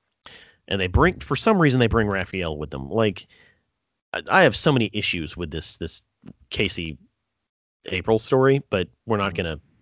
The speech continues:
we're not gonna talk about those right now. Uh, they get pulled over for speeding, and, uh, they get arrested because Casey has a hockey mask. Uh, they're thrown in jail. When they get in jail, uh, who's there with them but the three kids?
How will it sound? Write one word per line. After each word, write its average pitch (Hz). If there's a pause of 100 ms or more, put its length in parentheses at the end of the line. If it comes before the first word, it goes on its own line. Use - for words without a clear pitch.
(400)
we're 127
not 135
gonna 104 (260)
talk -
about 110
those 117
right 117
now. 117 (360)
Uh, 95
they 113
get 165
pulled 185
over 156
for 147
speeding, 127 (360)
and, 110
uh, 95
they 101
get 104
arrested 110 (380)
because 95
Casey 104
has 92
a 80
hockey 110
mask. 87 (440)
Uh, 76
they're 85
thrown 147
in 156
jail. 107
When 104
they 98
get 143
in 151
jail, 123 (320)
uh, 98
who's 117
there 123
with 143
them 165
but 127
the 123
three 120
kids? 78